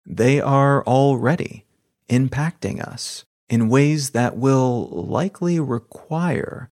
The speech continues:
a good amount of recalibration and rebuilding of tangible and intangible infrastructure that no longer makes sense or doesn't make as much sense in the world that we are moving toward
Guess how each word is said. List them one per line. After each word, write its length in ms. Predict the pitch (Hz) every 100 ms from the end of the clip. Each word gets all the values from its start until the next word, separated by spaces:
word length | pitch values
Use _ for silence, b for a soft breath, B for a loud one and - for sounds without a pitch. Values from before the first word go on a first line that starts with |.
| -
a 300 | 120 120 113
good 300 | - 139 156
amount 440 | 143 131 135 131
of 200 | 107 -
recalibration 1120 | 92 123 127 - 131 123 123 127 120 123 123 -
and 300 | 104 107 -
rebuilding 880 | 107 107 - 101 147 143 - - 107 _
of 240 | - 101 -
tangible 760 | - 135 135 139 123 135 127 -
and 220 | 120 123
intangible 840 | 120 127 123 123 120 110 101 110
infrastructure 1040 | 123 160 - - - 78 - - - - _ -
that 180 | 117 113
no 160 | 135
longer 300 | 151 156 143
makes 320 | 131 131 131 -
sense 640 | - 143 - - - - -
or 120 | 104
doesn't 280 | 120 147 131
make 160 | 131
as 160 | 104 85
much 400 | 90 123 147 -
sense 640 | - - - - - - - _ -
in 120 | 113
the 60 |
world 460 | 110 123 135 135 -
that 180 | 110 -
we 160 | 110
are 100 | 101
moving 500 | 104 113 175 127 -
toward 480 | - - - - -